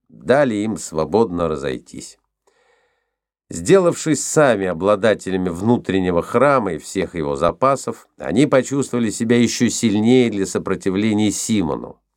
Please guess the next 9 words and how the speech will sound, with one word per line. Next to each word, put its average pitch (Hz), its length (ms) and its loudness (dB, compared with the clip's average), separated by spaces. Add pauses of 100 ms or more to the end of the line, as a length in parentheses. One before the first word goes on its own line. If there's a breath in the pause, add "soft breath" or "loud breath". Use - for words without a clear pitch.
(580 soft breath)
Таким 131 460 2
образом, 127 800 2
существовавшие 95 1200 -2
до 92 220 -2
сих 87 240 -8
пор 90 260 -2
три 107 300 0
враждебные 76 640 -2
партии 117 580 -2